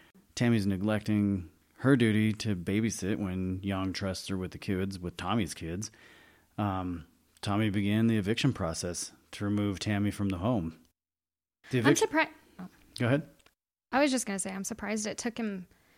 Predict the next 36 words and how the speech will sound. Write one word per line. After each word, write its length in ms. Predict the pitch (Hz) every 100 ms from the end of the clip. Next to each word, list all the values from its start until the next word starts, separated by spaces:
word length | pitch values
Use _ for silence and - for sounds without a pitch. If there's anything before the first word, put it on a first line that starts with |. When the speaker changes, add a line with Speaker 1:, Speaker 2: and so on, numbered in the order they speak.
| _ _
Speaker 2:
so 300 | - - 240
long 480 | 196 185 202 190 185
to 240 | 175 196 185
begin 300 | - 196 196
that 220 | 175 156 -
eviction 420 | 185 196 - 180
process. 460 | - 175 - 185 -
He 100 | 233
didn't 280 | 262 233 143
want 180 | 190
her 100 | 214
there 160 | 185 175
to 60 | 170
begin 340 | 170 190 202
with, 320 | 160 165 170 - - - _ -
and 240 | 214 190
he 260 | 185 214 202
let 300 | 190 190 208
it 200 | 208 -
push 260 | - 247 -
him 120 | 190
out 140 | 185
of 60 | 180
his 120 | 185
own 160 | 196 170
home. 440 | - 277 175 160 - _ _ _ _ _ _ _ _ _ -
Speaker 1:
Right. 280 | 123 165 - -
Speaker 2:
And 180 | 240 214
it 120 | -
took, 240 | - 220 - -
I 120 | - 196
guess, 280 | 190 185
this 500 | - 180 - - - _ _ _ -
incident 520 | 196 190 190 185 -
with 220 | 170 -
Lucy 460 | 190 185 196 196